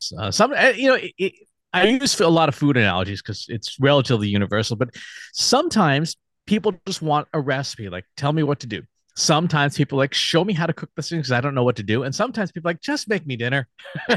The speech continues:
Right? And of course, <laughs> the, you know, the complexity and, and, and stuff goes up the higher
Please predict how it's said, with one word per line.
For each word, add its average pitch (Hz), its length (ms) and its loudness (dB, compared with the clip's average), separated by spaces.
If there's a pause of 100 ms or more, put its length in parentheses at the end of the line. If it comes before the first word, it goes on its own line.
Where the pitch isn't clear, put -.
Right? 196 180 -2
And 180 200 0
of 156 80 -6
course, 190 240 -2
<laughs> 247 1040 -6
the, 160 300 0
you 180 60 -6
know, 143 140 2
the 139 100 -4
complexity 156 680 -4
and, 135 200 -6
and, 131 260 -6
and 120 220 -6
stuff - 220 -8
goes 127 260 0
up 120 240 -4
the 117 80 -2
higher 117 460 -4